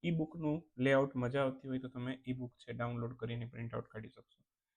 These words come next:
બધું ડાઉનલોડ કરીને પ્રિન્ટ કાઢી શકાશે એવી ફેસિલિટી આપીએ છીએ. એક નાનકડો આ પી ડી એફનો સ્ક્રીનશોટ છે જે તમારી સામે છે. શરૂ કરીએ આજનો એકવીસમી નવેમ્બરનો વીડિયો. સૌથી પહેલો ક્વેશ્ચન, મિસ યુનિવર્સ બે હજાર ચોવીસનું ટાઇટલ કોણે જીત્યું છે?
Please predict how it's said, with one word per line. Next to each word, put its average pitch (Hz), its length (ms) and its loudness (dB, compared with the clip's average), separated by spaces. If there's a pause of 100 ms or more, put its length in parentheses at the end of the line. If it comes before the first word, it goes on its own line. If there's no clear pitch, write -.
(220)
બધું 139 300 6
ડાઉનલોડ 139 400 8
કરીને 143 320 0
પ્રિન્ટ 139 300 -4
કાઢી 131 240 2
શકાશે 131 380 -2
એવી 127 220 4
ફેસિલિટી 127 480 -2
આપીએ 127 280 0
છીએ. 127 220 0
એક - 240 -10
નાનકડો 110 600 -2 (500)
આ 117 200 -4 (640)
પી 117 60 -4
ડી 117 140 0
એફનો 113 260 -6
સ્ક્રીનશોટ 113 580 -2
છે 226 200 -10 (340)
જે 117 80 -10
તમારી 110 320 -6 (420)
સામે - 240 -10
છે. - 140 -20 (960)
શરૂ 180 200 10
કરીએ 180 280 8
આજનો 143 380 6
એકવીસમી 131 680 0 (180)
નવેમ્બરનો 113 520 2
વીડિયો. 131 360 0 (120)
સૌથી 110 320 -8
પહેલો 101 180 -4
ક્વેશ્ચન, - 320 -16 (640)
મિસ - 280 6
યુનિવર્સ 151 600 2
બે 120 160 2
હજાર 120 200 2
ચોવીસનું 120 440 0
ટાઇટલ 113 260 -6
કોણે 92 200 -8
જીત્યું - 200 -16
છે? - 360 -20